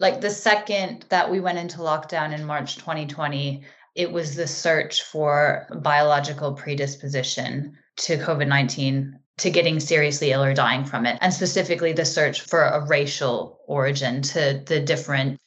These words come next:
disparities in outcomes, really. Do you see the link between covid and diabetes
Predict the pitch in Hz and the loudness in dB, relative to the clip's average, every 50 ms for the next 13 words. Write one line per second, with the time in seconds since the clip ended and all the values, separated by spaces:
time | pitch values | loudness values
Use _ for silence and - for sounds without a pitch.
0 | _ - - 214 208 - - - 185 180 175 170 170 165 160 160 151 151 143 151 | _ 0 0 2 2 2 4 6 6 8 6 6 4 0 -2 -6 -6 -6 -6 -4
1 | 151 131 135 139 139 - - - 139 139 143 143 143 - - - - 120 127 - | -2 -2 -2 -2 -4 -6 -8 -8 -8 -8 -8 -8 -8 -6 -6 -6 -4 -4 -6 -6
2 | - - - _ _ _ _ _ _ _ _ _ - - 226 214 202 214 240 262 | -8 -12 -18 _ _ _ _ _ _ _ _ _ -4 -2 0 0 0 0 0 0
3 | 269 277 285 285 262 - - - - - - - - - 247 240 233 214 170 147 | 0 -2 -2 -4 -6 -8 -10 -12 -10 -8 -6 -4 -4 -2 0 2 2 2 0 -2
4 | 147 151 151 - - - - _ _ - 185 196 196 190 185 185 208 220 226 226 | -4 -4 -4 -4 -6 -10 -16 _ _ -4 0 2 2 2 4 4 4 4 6 4
5 | 226 - - 208 208 - - 240 240 233 226 - 247 240 233 208 208 202 165 175 | 4 2 -4 -8 -6 2 4 6 6 6 6 4 4 4 4 4 2 0 0 0
6 | 180 180 180 185 175 170 165 185 190 185 170 170 160 151 143 | 0 0 2 2 2 0 0 -2 -4 -6 -4 -4 -6 -6 -6